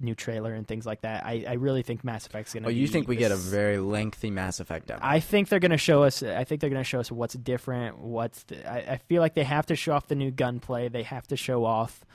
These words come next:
Speaker 1: uh, the new, just the world, because the entire world of this game is gonna be drastically different from the last one. Um, so I think they've,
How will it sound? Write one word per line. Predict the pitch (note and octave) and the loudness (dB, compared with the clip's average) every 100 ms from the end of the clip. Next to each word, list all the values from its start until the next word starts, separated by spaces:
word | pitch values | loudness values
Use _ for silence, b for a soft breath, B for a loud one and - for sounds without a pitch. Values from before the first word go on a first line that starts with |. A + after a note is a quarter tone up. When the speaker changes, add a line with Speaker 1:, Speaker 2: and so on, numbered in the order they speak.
| B B B B | B B B B
Speaker 1:
uh, | - F#2+ G2 F#2+ F#2 - _ | -8 -6 -4 -6 -6 -10 _
the | A#2+ A#2+ | -10 -6
new, | A#2 A2+ A2+ F#2+ - A#1 C2 C2+ D#2 | -4 -4 -4 -8 -14 -20 -20 -20 -20
just | - C#3+ - - _ - C#3 C3 | -6 -4 -4 -10 _ -16 -14 -2
the | D3+ | 0
world, | C3 A#2+ E3 A3+ D#2 C#2 - - | 0 2 4 2 -2 -10 -14 -10
because | C3 D3+ | -4 -2
the | C#3+ | 0
entire | D3+ F3+ F3 | -2 0 2
world | C3+ D#3 C3+ | 4 4 4
of | |
this | A2+ G#2+ | -2 -4
game | A#2+ A2 | -6 -6
is | |
gonna | G#2+ G2+ | -6 -10
be | |
drastically | G2 G#2 G2 - G#2 | -8 -8 -8 -8 -8
different | G#2 G#2 - | -8 -10 -12
from | - | -14
the | D#2 D2 | -12 -12
last | D#2+ - - | -10 -12 -14
one. | - E2 - b b b - | -14 -16 -18 b b b -14
Um, | E2+ D#2+ C#2 - _ _ - | -10 -10 -12 -16 _ _ -4
so | B2+ A#2+ A#2 | 2 4 4
I | G2+ B2 | 2 -2
think | C#3 - E3 D#3 | -4 -2 -4 0
they've, | C#3+ C3 A#2+ | 0 0 -4